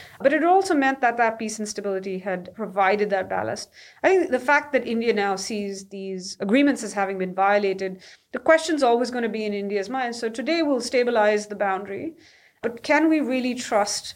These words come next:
that China will stick to its commitment in the future? Can it really, can we really trust that it's going to stick to these agreements? And so if you think you can't trust China to do that,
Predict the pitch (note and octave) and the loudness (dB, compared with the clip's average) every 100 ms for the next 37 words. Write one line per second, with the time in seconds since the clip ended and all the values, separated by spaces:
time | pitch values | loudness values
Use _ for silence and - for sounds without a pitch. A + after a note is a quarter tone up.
0 | - G3+ G3+ A#3 G#3 G#3 G3 G3 F#3+ - | -2 -2 0 0 0 0 -2 -4 -8 -6
1 | G3 - - F#3 - - - - - G#3 | -8 -8 -6 -4 -4 -10 -18 -18 -4 0
2 | G3 F#3+ F#3+ - - B3+ A#3+ B3+ G#3 A3 | 0 0 -4 -4 2 4 4 2 -2 -2
3 | G#3+ G#3 G#3 G#3+ A3+ G#3 G#3 G3+ F#3+ - | 0 -2 0 0 0 -2 -2 -4 -6 2
4 | B3+ A#3+ - G3+ F#3+ - G#3 G3+ G3 G#3 | 4 4 0 -2 -2 -6 -4 -2 -4 -8
5 | F#3+ G3+ G#3 F#3+ F#3+ F#3 F3 F#3+ F#3 - | -8 -8 -8 -6 -6 -6 -6 -6 -6 -8
6 | - - - - - - A#3+ B3+ D4 D#4 | -12 -12 -18 -18 -12 -2 2 4 4 4
7 | D4 D#4+ C#4+ C#4+ C4 A#3 A3 - G#3+ G#3+ | 2 2 2 2 0 0 0 0 0 0
8 | - G#3 G#3 F#3+ F#3+ D#4 D4+ G3 F#3+ | 0 0 0 -4 0 4 4 4 0